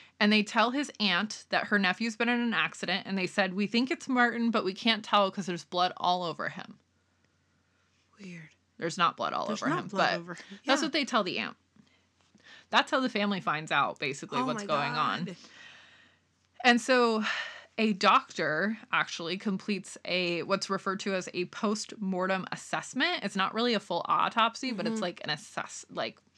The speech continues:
Speaker 2: Sure.
Speaker 1: what do we see here?
Speaker 2: Try to figure out what happened a little bit.
Speaker 1: Yeah. And the doctor's unable to determine the cause of death. He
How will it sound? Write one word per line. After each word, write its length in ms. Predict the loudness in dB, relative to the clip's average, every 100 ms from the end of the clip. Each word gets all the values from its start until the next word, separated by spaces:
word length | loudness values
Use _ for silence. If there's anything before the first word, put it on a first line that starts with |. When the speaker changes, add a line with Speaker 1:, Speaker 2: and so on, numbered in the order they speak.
| -20 -6
Speaker 2:
Sure. 280 | -6 -2 2
Speaker 1:
what 160 | 2
do 120 | 2 -2
we 120 | -2
see 420 | -4 -10 -8 -8
here? 480 | -8 -10 -10 -8 -12 _
Speaker 2:
Try 140 | -6 -4
to 60 |
figure 200 | -4 -6
out 100 | -6
what 280 | -8 -6 -6
happened 360 | -6 -12 -10 -6
a 20 |
little 220 | -4 -4
bit. 180 | -6 -12 -6 0
Speaker 1:
Yeah. 320 | 4 4 2 _ -20 -20 _ _
And 560 | 2 4 6 4 2 -4 _ _ _ _
the 280 | -2 2 4
doctor's 460 | 8 6 6 0 2
unable 340 | 4 4 4 2
to 100 | 0
determine 420 | 0 0 0 0
the 60 | -2
cause 300 | 2 2 2
of 120 | -2
death. 400 | 2 2 2 -8
He 760 | -14 -12 -2 0 2 2 2